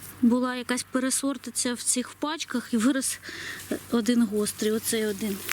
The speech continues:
До речі, це коронний цей цвіток був.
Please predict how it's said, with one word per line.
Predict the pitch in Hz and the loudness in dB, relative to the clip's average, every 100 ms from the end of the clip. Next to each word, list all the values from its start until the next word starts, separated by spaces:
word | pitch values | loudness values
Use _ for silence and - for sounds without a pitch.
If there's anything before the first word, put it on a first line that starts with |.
| - - - - - - - - - - - - - | -4 -2 -2 -4 -4 -4 -4 -8 -14 -14 -10 -4 0
До | 226 285 | 2 2
речі, | 285 - | 0 -2
це | - 220 | -2 -2
коронний | 269 277 294 294 - - - - - - 311 - 214 - | 0 4 6 6 2 -12 -14 -8 -6 -4 -6 -6 -4 -2
цей | 254 240 226 | 2 2 0
цвіток | - 247 247 370 359 | 0 0 0 -2 0
був. | 226 202 - | 0 0 -2